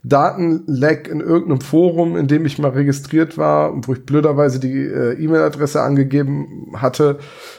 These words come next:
äh, hatte ich wohl auch das gleiche Passwort benutzt, et cetera. Deswegen stand ich da drauf, als diese Warnmeldung rumging, von wegen,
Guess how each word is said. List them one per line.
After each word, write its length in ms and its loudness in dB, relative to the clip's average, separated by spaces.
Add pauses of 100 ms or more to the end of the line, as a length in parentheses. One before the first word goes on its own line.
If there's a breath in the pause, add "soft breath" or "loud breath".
äh, 220 4
hatte 220 0
ich 120 -2
wohl 120 4
auch 120 4
das 160 -10
gleiche 260 0
Passwort 440 0
benutzt, 300 -4
et 100 -8
cetera. 280 0
Deswegen 260 -2
stand 300 0
ich 100 -6
da 120 4
drauf, 360 0
als 160 -6
diese 240 -2
Warnmeldung 520 2
rumging, 480 -2
von 220 -6
wegen, 440 -2